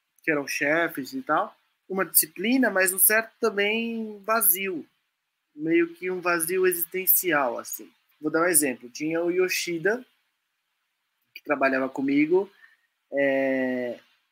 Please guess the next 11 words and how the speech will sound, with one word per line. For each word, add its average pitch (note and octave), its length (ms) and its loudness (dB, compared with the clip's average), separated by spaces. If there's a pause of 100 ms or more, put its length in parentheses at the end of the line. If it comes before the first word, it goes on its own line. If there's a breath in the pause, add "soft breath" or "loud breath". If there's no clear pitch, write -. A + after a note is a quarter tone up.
(140)
ele D3+ 200 2
tinha E3+ 180 -6
uma E3 80 -2
moto D3 420 2
só, D#3+ 380 0
vinha D3 160 -4
trabalhar C3+ 320 -6
de C3+ 100 -10
moto D3+ 500 0
e - 40 -18
tal, F#3+ 420 0